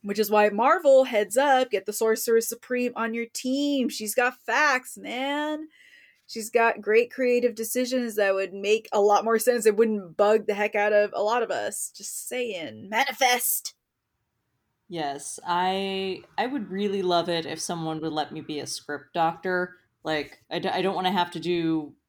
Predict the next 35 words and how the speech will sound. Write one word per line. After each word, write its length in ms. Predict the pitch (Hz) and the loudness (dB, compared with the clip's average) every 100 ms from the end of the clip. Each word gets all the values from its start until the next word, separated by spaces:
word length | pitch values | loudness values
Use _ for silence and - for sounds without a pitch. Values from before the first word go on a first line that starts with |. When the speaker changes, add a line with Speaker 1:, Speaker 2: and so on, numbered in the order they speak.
| _ | _
Speaker 2:
all 160 | 175 170 | -2 -2
the 80 | 160 | -4
stuff 300 | 185 165 - | -4 -4 -6
that 180 | 160 | -8
involves 680 | 165 160 160 156 151 - - | -8 -4 -2 -2 -4 -8 -8
getting 320 | - 160 151 | -6 -6 -6
into 200 | 160 156 | -8 -6
that 240 | 165 147 - | -2 -2 -2
game 340 | 165 160 160 | -6 -6 -6
and, 280 | 156 156 151 | -8 -10 -10
uh, 140 | 147 151 | -8 -6
getting 240 | 160 160 | -6 -6
up 120 | 151 - | -6 -6
to 80 | |
that 220 | 156 143 147 | -4 -2 0
level 320 | 156 160 156 | 0 0 -4
and 100 | 156 | -4
going 180 | 156 143 | -6 -8
to 60 | |
film 280 | - 170 175 | -8 -6 -6
school 280 | - 208 202 | -4 -2 0
and 120 | 202 | -2
stuff, 260 | 202 208 208 - - - _ | 0 0 -2 -8 -20 -20 _
um, 480 | 165 160 160 156 147 _ | 0 2 2 -2 -10 _
because 220 | 170 175 | -10 -6
I 80 | 160 | -4
already 240 | 156 160 156 | -2 -2 0
have 200 | 160 156 | 0 0
a 40 | |
useless 380 | 170 175 208 202 | -2 -6 -6 -8
degree. 460 | 202 208 214 220 - _ _ - | -6 0 0 0 -6 _ _ -2
Uh, 400 | 170 165 160 - | 0 2 2 2
Speaker 1:
<laughs> 180 | - | 0
Speaker 2:
but 320 | 190 175 160 - _ _ - | 0 0 0 -4 _ _ -2
I, 240 | 180 | 2